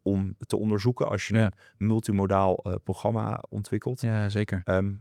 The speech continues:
Speaker 1: maar
Speaker 2: Hey,
Speaker 1: het is, eh,
Speaker 2: Michiel, wat ik me ook nog afvraag, hè, je zei dat het was een vier weken durend programma, toch?
Speaker 1: Ja.
Speaker 2: Over je prehabilitatie, ja. Wat is nou de optimale duur? Heb je daar een gedachte over? Moeten we echt bij al die patiënten vier weken gaan prehabiliteren? Of zou het ook sneller kunnen? Of moet het juist langer?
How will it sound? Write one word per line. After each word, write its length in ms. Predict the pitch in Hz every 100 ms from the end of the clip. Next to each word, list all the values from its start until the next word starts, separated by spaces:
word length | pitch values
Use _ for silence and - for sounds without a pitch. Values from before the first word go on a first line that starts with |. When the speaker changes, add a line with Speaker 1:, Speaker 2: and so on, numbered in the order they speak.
| -
Speaker 1:
maar 140 | 95
Speaker 2:
Hey, 80 | 120
Speaker 1:
het 100 | 123
is, 80 | 104
eh, 60 | 131
Speaker 2:
Michiel, 200 | 160 147
wat 100 | 139
ik 120 | 147
me 60 |
ook 120 | 147 -
nog 100 | 117
afvraag, 420 | 147 - 135 127
hè, 80 | 127
je 160 | 135
zei 180 | 120 127
dat 80 | 127
het 80 | 127
was 100 | 131
een 100 | 117
vier 420 | - - 160 143
weken 480 | 127 123 117 110 110
durend 280 | 113 110
programma, 320 | - 107 107 90
toch? 320 | 202 - - _
Speaker 1:
Ja. 120 | - 107
Speaker 2:
Over 220 | 110 107
je 80 | 98
prehabilitatie, 840 | 107 98 98 92 95 92 - 98
ja. 220 | 110 98 _ _ _ -
Wat 180 | 131
is 100 | 165
nou 200 | 143 127
de 420 | 123 123 120 120 - _ - - - -
optimale 480 | - 127 113 101
duur? 320 | 95 127 107 98
Heb 140 | 113
je 60 | 120
daar 100 | 117
een 60 |
gedachte 380 | - 117 - -
over? 280 | 131 - 180
Moeten 220 | 135 -
we 60 | 123
echt 220 | - 131
bij 120 | 113
al 140 | 117
die 100 | 123
patiënten 340 | 117 - 117 -
vier 200 | 123 120
weken 240 | 110 -
gaan 100 | 123
prehabiliteren? 680 | - 117 113 107 123 135 151
Of 80 | -
zou 120 | 120
het 80 | 107
ook 100 | 104
sneller 260 | - 113 120
kunnen? 260 | 131 139
Of 140 | 127 123
moet 180 | 110
het 100 | 104
juist 220 | 101 95 101
langer? 240 | 117